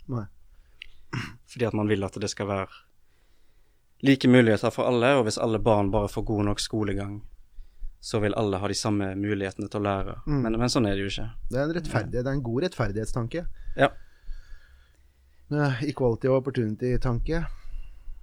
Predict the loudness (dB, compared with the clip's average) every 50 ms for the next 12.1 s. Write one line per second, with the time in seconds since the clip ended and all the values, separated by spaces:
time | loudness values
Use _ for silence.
0 | -14 -16 -16 -18 -16 -10 -6 -2 -2 0 0 0 0 0 0 0 0 0 0 0
1 | 0 -2 -2 -4 -8 -12 _ _ _ _ -20 -20 -20 _ _ _ _ _ -20 -20
2 | -20 _ _ _ _ _ _ -20 -20 -18 -14 -12 -10 -8 -6 -4 -4 -4 -4 -6
3 | -8 -10 -6 -6 -6 -6 -6 -8 -12 -14 -14 -18 -20 -20 -20 -20 -18 -18 -18 -18
4 | -20 _ _ _ _ _ _ _ _ 0 2 4 4 4 2 0 -4 -4 -4 -2
5 | 0 2 0 2 0 0 2 2 2 2 2 0 0 2 4 4 2 2 0 -4
6 | -4 0 2 4 4 4 4 0 0 0 -2 -6 -6 -4 -2 0 0 0 0 -2
7 | -4 -6 -8 -2 2 2 2 2 0 -6 -6 -6 -4 -2 -2 -2 -2 -4 -4 -6
8 | -6 -8 -8 -6 -6 -4 -4 -4 -4 -4 -4 -4 -4 -6 -8 -6 -6 -4 -2 -2
9 | -2 -4 -6 -6 -10 -14 -16 -16 -8 2 6 8 8 8 8 6 2 -4 -10 -16
10 | _ -4 -4 -4 -2 -4 -6 -6 -6 -6 -6 -8 -6 -4 -4 -4 -4 -4 -6 -6
11 | -8 -6 -4 -2 0 2 2 4 4 2 2 0 0 0 2 2 4 6 6 6
12 | 4 2